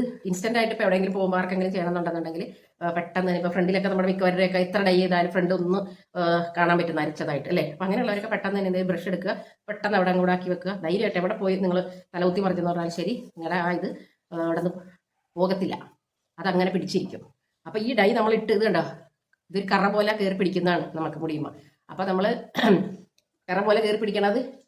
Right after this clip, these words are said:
കഴി-, മൂന്ന് ദിവസം ഇട്ട് കഴിയുമ്പോ തന്നെ നമ്മുടെ മുടി നല്ലതായിട്ട്, ആദ്യത്തെ ദിവസം ചിലപ്പോ തോന്നും നിങ്ങൾക്ക് വെറുതെ വാഷ് ചെയ്ത് പോണ പോലെ, അങ്ങനെ മൂന്ന് ദിവസം ഇടുമ്പോ തന്നെ നല്ല നിറം കിട്ടും.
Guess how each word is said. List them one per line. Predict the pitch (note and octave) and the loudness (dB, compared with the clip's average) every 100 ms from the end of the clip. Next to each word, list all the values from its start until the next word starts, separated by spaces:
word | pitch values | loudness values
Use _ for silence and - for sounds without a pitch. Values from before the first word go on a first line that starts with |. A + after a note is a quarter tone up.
| _ _ _ _ G3 | _ _ _ _ -2
കഴി-, | G3 G#3 | 0 4
മൂന്ന് | G#3+ | 4
ദിവസം | A3 G#3+ | 4 2
ഇട്ട് | G#3 | 2
കഴിയുമ്പോ | G3+ G3 | 0 0
തന്നെ | G3 | 0
നമ്മുടെ | A3 F#3+ | 0 0
മുടി | E3+ F#3+ - - | 0 -2 -4 -6
നല്ലതായിട്ട്, | E3 F3 F3 E3+ A3+ - | -4 0 0 -2 -6 0
ആദ്യത്തെ | F#3+ G#3 | 2 2
ദിവസം | B3 A#3+ B3 A#3+ | 0 -2 -2 -2
ചിലപ്പോ | A3+ A#3 | -2 -2
തോന്നും | A3 A#3 | -2 0
നിങ്ങൾക്ക് | A3 G#3 G3 | -2 -2 -2
വെറുതെ | F#3+ G#3 | 0 2
വാഷ് | F#3 | 2
ചെയ്ത് | G3+ F#3+ G3 - | 2 0 -2 0
പോണ | F3+ F3+ | 2 4
പോലെ, | E3+ F3 - - - | 2 -2 -8 -20 -2
അങ്ങനെ | F#3 G3+ | 2 4
മൂന്ന് | A3 | 4
ദിവസം | G#3+ G3 | 2 0
ഇടുമ്പോ | F#3+ F#3 | -2 -2
തന്നെ | G3+ | -2
നല്ല | E3+ F3 F#3 | 0 2 2
നിറം | F#3 E3 F3+ F3 | 2 -2 -4 -8
കിട്ടും. | G3 | -6